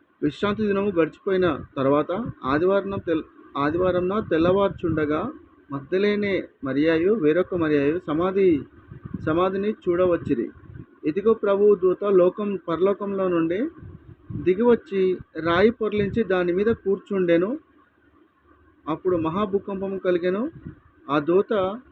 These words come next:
స్వరూపము మెరుపు వలె నుండెను. అతని వస్త్రము హిమమంతా తెల్లగా ఉండెను. అతని, అతనికి భయపడుట వలన కావలివారు వణికి చచ్చిన వారి వలెనే,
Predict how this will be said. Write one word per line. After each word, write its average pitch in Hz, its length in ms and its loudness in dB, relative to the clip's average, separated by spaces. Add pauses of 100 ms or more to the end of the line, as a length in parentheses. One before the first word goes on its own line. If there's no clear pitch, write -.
(640)
స్వరూపము 214 680 0
మెరుపు 196 380 0
వలె 190 320 4
నుండెను. 160 600 0 (440)
అతని 160 200 -2
వస్త్రము 214 520 -2
హిమమంతా 190 600 0
తెల్లగా 160 420 0
ఉండెను. 160 500 0 (580)
అతని, 165 420 0 (360)
అతనికి 196 500 -4
భయపడుట 202 540 0
వలన 196 480 2 (840)
కావలివారు 214 640 4
వణికి 175 640 2 (1400)
చచ్చిన 233 300 -2
వారి 208 300 4
వలెనే, 180 480 2